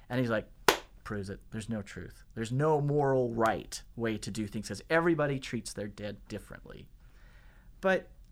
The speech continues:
the way the, the response to that is, well, maybe they all treat their dead differently, but they're all treating their dead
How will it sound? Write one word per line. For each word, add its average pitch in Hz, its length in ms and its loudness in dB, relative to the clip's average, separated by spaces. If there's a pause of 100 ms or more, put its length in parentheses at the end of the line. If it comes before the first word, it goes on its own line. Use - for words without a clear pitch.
the 175 80 -2
way 196 160 4
the, 202 160 -2 (460)
the 147 60 -10
response 143 420 -2
to 120 120 -4
that 104 260 -2
is, 101 380 -8 (840)
well, 156 320 4
maybe 175 160 -4
they 202 120 -2
all 180 100 -2
treat - 180 -10
their 135 100 -6
dead 120 300 -6
differently, 107 640 -10 (580)
but - 140 -12
they're 110 240 -6
all 135 160 -2
treating 110 440 -6
their 104 120 -10
dead 101 400 -8